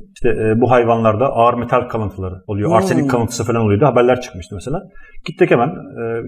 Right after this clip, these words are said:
Speaker 1: numune aldık tavukların karaciğerlerinden. Çünkü karaciğerde çıkar böyle şeyler. Analiz yaptırdık. Arsenik analize baktırdık mesela.
Speaker 2: Çok güzel. Çok güzel. Her şeyi bilimsel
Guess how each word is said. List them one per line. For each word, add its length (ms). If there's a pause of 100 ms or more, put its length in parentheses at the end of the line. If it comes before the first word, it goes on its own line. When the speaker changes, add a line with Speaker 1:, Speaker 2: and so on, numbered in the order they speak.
Speaker 1:
numune 260
aldık 200 (160)
tavukların 360
karaciğerlerinden. 760
Çünkü 200
karaciğerde 440
çıkar 240
böyle 140
şeyler. 240 (260)
Analiz 320
yaptırdık. 400
Arsenik 300
analize 300
baktırdık 360
mesela. 240 (220)
Speaker 2:
Çok 220
güzel. 220 (220)
Çok 180
güzel. 160
Her 160
şeyi 280
bilimsel 500